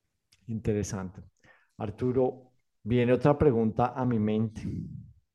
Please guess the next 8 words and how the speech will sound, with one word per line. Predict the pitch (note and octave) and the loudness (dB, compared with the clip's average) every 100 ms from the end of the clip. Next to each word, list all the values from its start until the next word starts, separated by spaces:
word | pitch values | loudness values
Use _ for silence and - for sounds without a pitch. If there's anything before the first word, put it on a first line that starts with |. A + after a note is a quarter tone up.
| _ _ _ _ _ _ _ _ - _ _ _ | _ _ _ _ _ _ _ _ -20 _ _ _
¿Cómo | D3 D#3 E3 F3+ | 6 8 10 10
van | F3 F3 F3 | 8 6 2
los | D#3+ D#3+ | 4 4
sell | - E3 D3+ | 6 4 4
buybacks | D3 D3 D3+ D3+ - | 2 2 2 0 0
y | E3+ | 0
los | D3+ B2 | 0 0
mutuos | B2 A#2+ B2 C3+ C3+ - | -2 -2 -2 -2 -4 -18